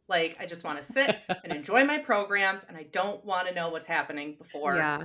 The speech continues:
Speaker 2: I
Speaker 1: it's that
Speaker 2: agree. I
Speaker 1: time.
Speaker 2: agree.
Speaker 3: I don't want all of that. I did, there was, Queens of Bravo put out a teaser of the Roni reunion too, which I might watch some of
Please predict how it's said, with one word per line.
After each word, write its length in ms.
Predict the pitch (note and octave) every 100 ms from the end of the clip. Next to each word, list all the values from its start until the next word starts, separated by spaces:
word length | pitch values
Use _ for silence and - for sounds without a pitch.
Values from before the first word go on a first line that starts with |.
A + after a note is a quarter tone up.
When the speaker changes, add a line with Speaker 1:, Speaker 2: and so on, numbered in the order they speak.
| E3
Speaker 2:
I 160 | G3 G3+
Speaker 1:
it's 180 | G#3+ G3
that 160 | E3+ C#3+
Speaker 2:
agree. 80 | C#3
I 40 |
Speaker 1:
time. 300 | C#3 D3+ D#3
Speaker 2:
agree. 440 | D3 - C3+ C#3 E3+
Speaker 3:
I 80 | G#3
don't 160 | A3+ A3
want 160 | G#3+
all 160 | E3+ E3
of 120 | E3
that. 260 | D#3+ D3 -
I 80 | G#3
did, 300 | G#3+ A3 A3
there 140 | G#3+
was, 440 | A3 A3 - - -
Queens 220 | B3 A#3
of 100 | G#3+
Bravo 260 | F3+ D#3+ E3
put 180 | E3+ E3
out 140 | D#3
a 40 |
teaser 400 | D#3 E3 D3+ D#3
of 140 | D3 D3
the 60 |
Roni 400 | D#3 D3+ C#3 C#3+
reunion 500 | D3 D3 C#3+ D3 D3
too, 300 | D3 D3 C#3+
which 160 | D3 -
I 60 | A3
might 200 | G#3+ -
watch 360 | D3+ D3 - - _ _
some 260 | - -
of 60 | -